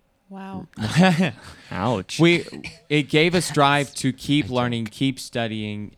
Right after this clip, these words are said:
Speaker 2: and then we competed in the Youth and Bluegrass.
Speaker 3: Yes.
Speaker 2: Didn't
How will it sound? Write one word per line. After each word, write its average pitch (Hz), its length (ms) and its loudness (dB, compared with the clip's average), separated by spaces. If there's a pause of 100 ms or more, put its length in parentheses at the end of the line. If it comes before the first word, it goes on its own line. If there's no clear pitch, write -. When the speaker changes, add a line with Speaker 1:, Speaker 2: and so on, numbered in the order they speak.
Speaker 2:
and 110 300 -6
then 110 540 -4 (340)
we 123 120 -4
competed 123 420 -6
in 131 100 -2
the 120 80 -2
Youth 120 220 -2
and 104 100 -2
Bluegrass. 123 680 -2
Speaker 3:
Yes. - 420 0 (120)
Speaker 2:
Didn't 151 460 -4